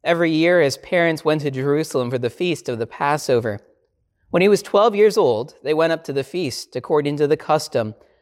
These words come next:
After the feast was over, while his parents were returning home, the boy Jesus stayed behind in Jerusalem,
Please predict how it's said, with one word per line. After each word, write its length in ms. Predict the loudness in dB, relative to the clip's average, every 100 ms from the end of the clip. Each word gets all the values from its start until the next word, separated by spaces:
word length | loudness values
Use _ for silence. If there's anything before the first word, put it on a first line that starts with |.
| _ _ _
After 220 | -4 2 2
the 100 | 4
feast 340 | 2 0 0
was 180 | 0 4
over, 360 | 4 4 2
while 200 | 2 0
his 120 | 0 -4
parents 440 | -4 0 0 -2
were 100 | -2
returning 520 | -2 -2 -4 -2 -4
home, 400 | -4 -2 -2 -4 -10 _ _ -4
the 80 | 2
boy 240 | 6 4
Jesus 440 | 4 0 0 -4 -6
stayed 320 | -2 0 0
behind 480 | -6 -4 -2 -2 -4
in 140 | -8
Jerusalem, 680 | -4 -2 -2 -4 -10 -10